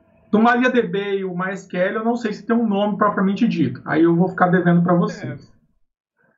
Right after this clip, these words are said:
Speaker 1: É, mas a linguagem, o que que ela faz? A linguagem do banco de dados, a T S Q L e a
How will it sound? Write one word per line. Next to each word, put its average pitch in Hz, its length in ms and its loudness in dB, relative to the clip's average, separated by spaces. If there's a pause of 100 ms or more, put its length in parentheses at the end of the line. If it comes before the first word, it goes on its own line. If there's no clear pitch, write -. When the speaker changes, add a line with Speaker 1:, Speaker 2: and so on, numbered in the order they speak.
(480)
Speaker 1:
É, 156 140 2
mas 180 240 2
a 254 60 2
linguagem, 254 580 2
o - 20 -6
que 311 120 -2
que 339 80 0
ela 339 180 2
faz? 151 500 -4 (360)
A 202 80 -2
linguagem 233 680 0
do 175 120 -2
banco 180 200 0
de 175 120 -10
dados, 180 340 0
a 170 160 0
T 220 140 0
S 233 240 -2
Q 170 180 -2
L 175 300 0
e 160 60 0
a 160 220 -4